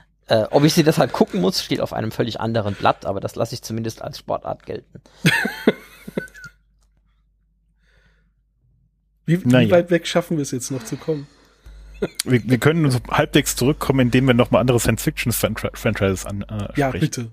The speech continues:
Speaker 2: mach das.
Speaker 3: Und zwar diese
Speaker 2: Mhm.
Speaker 3: Episode. Äh, und, äh, da kann Uwe dann gleich einsteigen, das machen wir dann, dann gleich direkt danach, würde ich sagen. Ähm, diese Episode wurde ja von, äh, Ron Wilkinson geschrieben,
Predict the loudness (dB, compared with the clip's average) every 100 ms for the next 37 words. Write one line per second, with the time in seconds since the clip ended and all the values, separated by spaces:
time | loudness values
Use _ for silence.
0 | -14 -16 -12 -12 -14 -18 _ _ _ _
1 | _ _ _ _ -14 -14 -4 4 4 4
2 | 2 2 0 0 0 2 0 -4 -14 _
3 | _ -2 0 2 0 0 2 0 2 -2
4 | -4 -10 -18 -20 -20 -20 _ 0 2 4
5 | 2 2 2 4 2 2 -2 -2 0 2
6 | 4 4 4 0 2 4 4 2 2 0
7 | 0 -2 -2 -2 0 -2 -2 -6 -4 -2
8 | -2 -2 -6 -2 -2 -2 -10 -20 -20 _
9 | _ _ -20 _ 0 2 4 2 2 2
10 | 2 2 2 2 2 2 2 2 4 2
11 | 2 2 2 0 0 0 -2 -6 -2 0
12 | 2 2 2 2 2 0 -2 -4 -6 -10
13 | -8 -8 -8